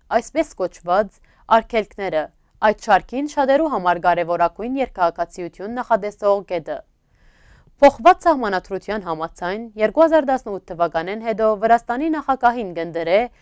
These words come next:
ընդրող հատուկ մարմինը և ոչ թե բնակչությունը։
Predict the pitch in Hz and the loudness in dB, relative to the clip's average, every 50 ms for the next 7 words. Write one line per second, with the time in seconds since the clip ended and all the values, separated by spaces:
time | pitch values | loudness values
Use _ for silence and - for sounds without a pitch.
0 | _ _ _ - 269 254 226 254 247 311 349 349 294 262 254 226 233 240 - - | _ _ _ -2 0 4 4 6 6 6 4 2 4 2 2 2 2 -4 -6 -2
1 | 202 190 185 170 185 185 180 165 156 143 147 _ - 175 170 156 147 175 220 254 | 0 0 0 0 -4 -8 -8 -8 -10 -12 -16 _ -4 -4 -4 -2 0 -2 -4 -4
2 | - - - 302 294 - 285 269 262 262 - - 247 - - 226 202 180 165 | -4 -2 -2 -2 -2 -2 -4 -6 -6 -6 -8 -10 -12 -10 -8 -10 -8 -8 -10